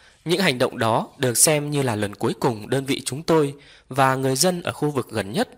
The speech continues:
ở phía sau đơn vị chào nhau, vì tiểu đoàn chúng tôi không bao giờ quay lại địa bàn này nữa. Kết thúc quá trình làm nhiệm vụ chốt chặn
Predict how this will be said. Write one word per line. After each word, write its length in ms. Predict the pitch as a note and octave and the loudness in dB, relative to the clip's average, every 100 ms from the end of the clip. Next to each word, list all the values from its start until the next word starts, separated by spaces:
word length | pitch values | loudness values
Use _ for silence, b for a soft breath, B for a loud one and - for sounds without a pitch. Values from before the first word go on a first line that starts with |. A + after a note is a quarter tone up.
| B B - | B B -2
ở 200 | A2+ F#2+ | 0 0
phía 160 | A2+ | 0
sau 220 | C#3 E3+ C#3+ | 2 2 2
đơn 180 | C3 | -2
vị 240 | B2+ B2+ - | -2 -4 -2
chào 200 | G#2+ G2 | -4 -2
nhau, 420 | A2 B2+ A#2+ - B B B B | 0 0 0 -8 B B B B
vì 160 | C3+ D3+ | -4 0
tiểu 140 | B2+ | 2
đoàn 200 | A2 C3 | 4 2
chúng 180 | B2 C3+ | 2 -2
tôi 360 | - F3+ E3+ D#3 | 2 2 2 -4
không 220 | - D3 C#3+ | -4 -4 0
bao 140 | C3+ | 0
giờ 260 | B2 G#2+ F#2 | 2 2 2
quay 180 | C#3+ | 0
lại 240 | C#3+ A#2+ - | 0 -2 -2
địa 140 | A2+ | -2
bàn 220 | A2 G2+ | -2 -2
này 120 | G2 F#2+ | -4 -2
nữa. 240 | D3 G#3+ - B B B B - | 0 0 -4 B B B B 0
Kết 120 | A3 | 2
thúc 120 | B3 - | 2 0
quá 140 | C#3+ | 0
trình 360 | - D#3 A#2+ A2 | 2 2 2 0
làm 160 | A2 A2+ | -2 -2
nhiệm 140 | A#2 | 0
vụ 200 | B2 - | 0 0
chốt 140 | - A3+ | 0 0
chặn 200 | - - | 2 0